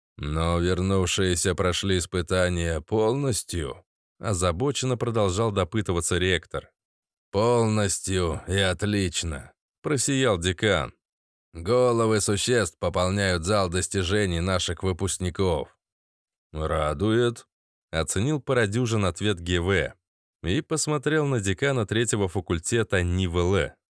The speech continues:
«А что с антимагами, нашими противочародеями?» «Где же нам взять столько мишеней?» развёл руками декан третьего факультета Нивеле.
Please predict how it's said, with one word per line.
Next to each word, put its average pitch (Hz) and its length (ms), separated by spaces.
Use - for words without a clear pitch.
«А 107 240
что 151 360
с - 120
антимагами, 92 1120
нашими 98 600
противочародеями?» 113 1500
«Где 104 380
же 170 200
нам 160 240
взять 104 400
столько 110 560
мишеней?» 95 920
развёл 85 540
руками 139 460
декан 107 380
третьего 113 440
факультета 98 640
Нивеле. 87 640